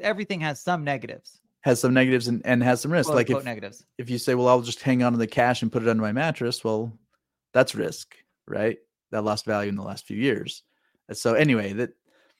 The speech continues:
Speaker 2: the idea that there are risks with everything is absolutely true. So we would say, understand those. Like, any, anytime you're gonna look at any, uh, alternative class,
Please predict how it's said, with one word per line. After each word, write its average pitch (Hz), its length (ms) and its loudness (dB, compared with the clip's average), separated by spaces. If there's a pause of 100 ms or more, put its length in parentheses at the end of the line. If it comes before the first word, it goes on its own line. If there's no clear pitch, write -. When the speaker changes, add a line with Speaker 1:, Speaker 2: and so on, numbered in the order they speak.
(1900)
Speaker 2:
the 127 100 2
idea 123 600 4 (1400)
that 107 320 -4 (100)
there 113 240 -2
are 123 200 4
risks 117 460 -2
with 117 180 0
everything 135 600 -2 (640)
is 110 180 -4
absolutely 110 520 -4
true. 139 480 0 (460)
So - 160 -6
we 120 120 4
would 156 160 0
say, 120 340 0 (240)
understand 135 500 -2
those. - 400 -10 (220)
Like, 107 180 -10
any, 123 320 -4
anytime 139 360 -2
you're 110 100 -4
gonna 107 100 -4
look 113 140 -4
at 101 80 -2
any, 131 240 -2
uh, 113 100 -2
alternative 107 480 -6
class, 104 560 -8